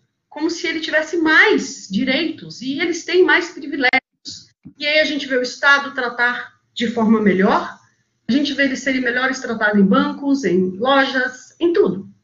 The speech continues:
A gente já viu como funciona o racismo. E ele acontece do mesmo jeito lá na fazenda, lá na fábrica. E a gente vê isso contra estrangeiros, contra bolivianos.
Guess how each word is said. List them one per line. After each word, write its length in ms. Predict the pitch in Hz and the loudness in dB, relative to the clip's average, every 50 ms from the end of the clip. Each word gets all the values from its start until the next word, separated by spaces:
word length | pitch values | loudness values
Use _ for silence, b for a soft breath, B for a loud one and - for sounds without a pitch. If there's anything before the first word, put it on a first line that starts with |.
| _ _ | _ _
A 60 | - | -2
gente 220 | - 349 370 370 370 | 2 4 4 4 4
já 120 | 370 349 | 4 4
viu 180 | 349 359 370 370 | 6 6 6 6
como 180 | 339 285 285 | 4 0 -2
funciona 460 | - 277 262 - - - 277 254 247 | -2 -2 -4 -4 -2 -2 -2 -2 0
o 60 | 233 202 | 2 2
racismo. 580 | 208 208 202 - 202 180 165 151 151 - - _ _ _ _ _ _ - | 2 2 0 -2 -6 -8 -6 -8 -10 -14 -16 _ _ _ _ _ _ -2
E 60 | 277 | 0
ele 140 | 320 339 359 | 2 2 2
acontece 420 | 349 349 311 311 330 320 - - | 0 0 0 0 0 0 0 0
do 80 | 262 294 | -2 0
mesmo 260 | 320 349 359 339 285 - _ _ _ _ | 0 0 2 0 0 -2 _ _ _ _
jeito 120 | 302 240 | -12 -4
lá 140 | 208 226 294 | -2 0 0
na 120 | 330 294 269 | 0 -2 -4
fazenda, 600 | - 226 196 180 190 190 185 160 151 - - - _ _ _ _ _ | -4 -4 -2 2 2 2 2 2 0 -4 -10 -18 _ _ _ _ _
lá 160 | - 302 330 | -2 0 2
na 140 | 330 311 302 | 2 2 0
fábrica. 680 | 302 - - 226 202 190 170 170 165 - - 165 156 - _ _ _ _ _ _ _ _ _ _ _ _ _ _ - | -2 -2 -2 0 0 0 -2 -4 -8 -10 -12 -14 -14 -14 _ _ _ _ _ _ _ _ _ _ _ _ _ _ 2
E 80 | 285 | 2
a 40 | 285 | 4
gente 260 | - 349 359 359 349 | 6 6 6 6 4
vê 180 | 359 320 311 311 | 2 0 -2 -2
isso 280 | 339 339 - - - | -2 -2 -4 -8 -10
contra 320 | - - 339 359 - 339 320 | -6 -2 0 0 2 0 -2
estrangeiros, 880 | - - - 320 269 233 208 - - - 254 233 208 170 156 - - | -4 -6 -4 -2 -2 -2 -2 -2 -4 -4 -4 -4 -4 -4 -6 -10 -12
contra 420 | - - 349 359 370 359 349 - | -8 -4 0 2 4 4 2 0
bolivianos. 920 | 269 294 285 269 285 262 214 202 202 226 226 185 156 160 - - - - | -2 -2 0 0 0 2 2 2 2 2 2 0 0 -2 -6 -10 -16 -20